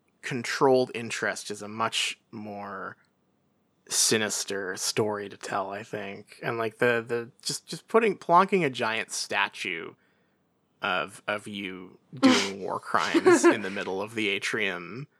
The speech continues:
Speaker 1: uh, and putting your slogan on it is just, like, it's just kinda, e-, like, e-, e-, even if it was,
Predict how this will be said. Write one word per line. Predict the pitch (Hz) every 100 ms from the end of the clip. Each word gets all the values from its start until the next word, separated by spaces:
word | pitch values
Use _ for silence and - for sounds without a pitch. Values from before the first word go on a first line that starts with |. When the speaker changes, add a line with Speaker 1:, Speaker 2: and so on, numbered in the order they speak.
| _ _ _ _ _ -
Speaker 1:
uh, | 107 95
and | 101
putting | - 110 104
your | 92
slogan | 90 - 87 87 85
on | 76 82
it | 78 -
is | - 107 -
just, | 104 - -
like, | 95 80 - - _ _ -
it's | 113 -
just | 214 208 -
kinda, | 147 143 139 127
e-, | 143 160
like, | 175
e-, | 214 262
e-, | 247 277 -
even | 233 254
if | 294 202
it | 131
was, | 120 113 123 131 135